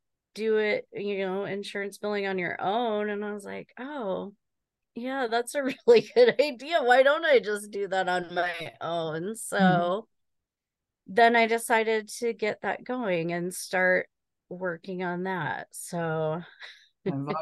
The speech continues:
Speaker 2: it. I love it. So, so let's, let's introduce you a little bit to, to our listeners. So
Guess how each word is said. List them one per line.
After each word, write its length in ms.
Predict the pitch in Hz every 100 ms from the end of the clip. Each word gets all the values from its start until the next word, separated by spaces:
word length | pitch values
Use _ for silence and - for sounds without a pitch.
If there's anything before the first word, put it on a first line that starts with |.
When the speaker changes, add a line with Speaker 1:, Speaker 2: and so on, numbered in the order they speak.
| 156
Speaker 2:
it. 180 | 135 123 _ _ _ -
I 120 | 170
love 280 | 160 165 160
it. 220 | 147 143
So, 540 | - 226 196 196 180 180 - - - _
so 460 | - 226 202 202 202
let's, 640 | 233 240 - - - -
let's 380 | 220 240 240 - -
introduce 920 | 240 226 175 175 190 190 - - - -
you 640 | 165 156 190 170 147 147 -
a 80 |
little 480 | 175 170 165 160 160
bit 440 | 143 143 131 - - - - - -
to, 520 | 170 156 147 143 139 _ _ _ _
to 180 | - 202
our 180 | 160 156
listeners. 720 | 156 147 143 127 120 131 - _ _ _ _ _
So 640 | - - 214 190 185 165